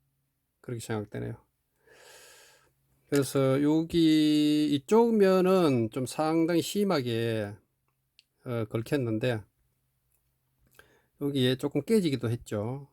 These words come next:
그래서 방수는 뭐 그렇게 포기를 하고,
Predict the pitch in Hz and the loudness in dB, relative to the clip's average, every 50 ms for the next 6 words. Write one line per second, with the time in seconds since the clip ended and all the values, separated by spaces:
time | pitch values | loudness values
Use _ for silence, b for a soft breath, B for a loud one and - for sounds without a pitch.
0 | _ _ - 131 113 - 117 113 110 B B B B B B B B - 123 127 | _ _ -10 -10 -8 -6 -6 -8 -8 B B B B B B B B 0 2 4
1 | 143 160 175 185 202 196 165 - - - 175 170 165 170 170 185 190 190 190 196 | 6 6 6 6 4 2 2 -2 -6 -4 -2 -2 0 0 0 2 0 0 0 0
2 | 190 190 190 180 147 131 127 120 117 - 123 131 - - _ - 180 180 180 160 | 0 0 -2 -2 -2 -2 -2 -4 -4 -6 -8 -10 -12 -12 _ -4 -2 -2 -2 -2
3 | 156 139 139 131 110 - 156 160 156 135 117 107 107 113 117 113 104 104 98 | -4 -4 -4 -6 -8 -6 -6 -6 -4 -2 -2 -2 0 0 -2 -2 -4 -6 -8